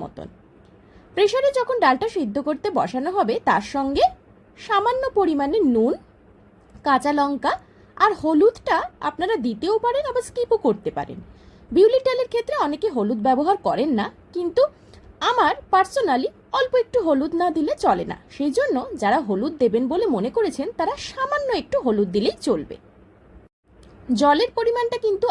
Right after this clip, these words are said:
আবারও বলছি, ভালো করে মাথায় রাখবেন, যতটা আপনারা ডাল দেবেন জলের পরিমাণ কিন্তু তার তিন গুণ দেবেন। আমি এক কাপ ডাল নিয়েছিলাম, সেই জন্য জলের পরিমাণ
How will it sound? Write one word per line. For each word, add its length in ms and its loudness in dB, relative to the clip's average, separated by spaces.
আবারও 320 0
বলছি, 240 -2
ভালো 320 -2
করে 120 -4
মাথায় 440 -2
রাখবেন, 300 -4
যতটা 460 2
আপনারা 260 0
ডাল 280 0
দেবেন 200 -2
জলের 340 0
পরিমাণ 340 2
কিন্তু 220 0
তার 200 -2
তিন 220 2
গুণ 120 2
দেবেন। 200 -10
আমি 120 4
এক 140 -4
কাপ 220 0
ডাল 140 4
নিয়েছিলাম, 420 -4
সেই 140 -4
জন্য 260 -2
জলের 360 0
পরিমাণ 280 0